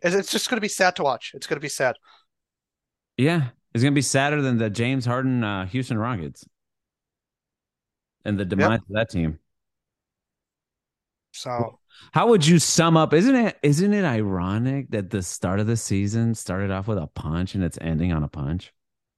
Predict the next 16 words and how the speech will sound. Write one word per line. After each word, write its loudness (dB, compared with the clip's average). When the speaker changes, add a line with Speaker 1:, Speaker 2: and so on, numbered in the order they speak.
Speaker 1:
Hey, -6
as 0
the 0
world 2
turns, -4
as -2
the -6
world -2
turns. -2
Speaker 2:
<laughs> -4
Speaker 1:
Hey. 6
Speaker 2:
Really 6
bookended 4
that 4
one, 4
huh? 4